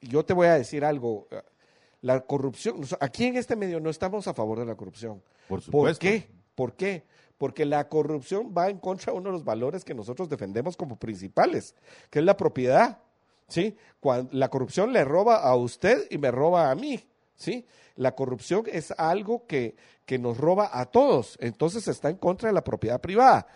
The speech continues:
Speaker 1: Eh, usted, bueno, alguien va a decir, "Es que la propiedad pública no es la propiedad privada". No, no, porque en realidad es la propiedad privada que pusimos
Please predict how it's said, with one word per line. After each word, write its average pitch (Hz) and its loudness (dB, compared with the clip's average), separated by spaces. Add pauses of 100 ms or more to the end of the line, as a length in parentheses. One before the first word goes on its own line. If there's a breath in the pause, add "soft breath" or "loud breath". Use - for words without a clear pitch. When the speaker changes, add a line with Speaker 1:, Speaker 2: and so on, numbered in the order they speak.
(320 loud breath)
Speaker 1:
Eh, 120 -2
usted, 170 0
bueno, 123 2
alguien 127 -4
va 131 0
a - 0
decir, 139 -2
"Es 139 -6
que 156 -2
la 143 0
propiedad 117 -2
pública 151 0
no 117 -2
es 123 0
la 131 0
propiedad 113 -4
privada". 151 2
No, 175 0 (340 soft breath)
no, 160 2
porque 120 -4 (120)
en 117 -4
realidad 131 2
es 143 -8
la 151 -4
propiedad 120 -4
privada 175 2
que 143 -8
pusimos 156 -8